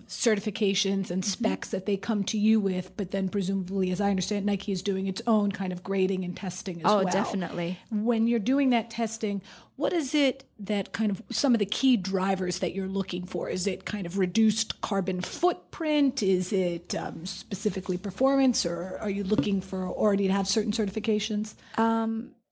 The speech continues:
Speaker 2: just so we back up a little bit, um, N-, Nike actually has a very strict policy in regards to, um, approving vendors.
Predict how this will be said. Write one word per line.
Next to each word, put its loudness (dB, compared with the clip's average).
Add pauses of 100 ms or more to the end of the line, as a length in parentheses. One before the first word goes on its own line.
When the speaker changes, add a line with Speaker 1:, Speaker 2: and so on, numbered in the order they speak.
(480)
Speaker 2:
just -4
so 0
we 0 (100)
back 0
up 0
a -2
little 0
bit, 2
um, -2 (300)
N-, -8 (100)
Nike 4
actually -2
has 0
a 2
very 0
strict -2
policy -2
in -2
regards -4
to, -2
um, -4
approving 0
vendors. 2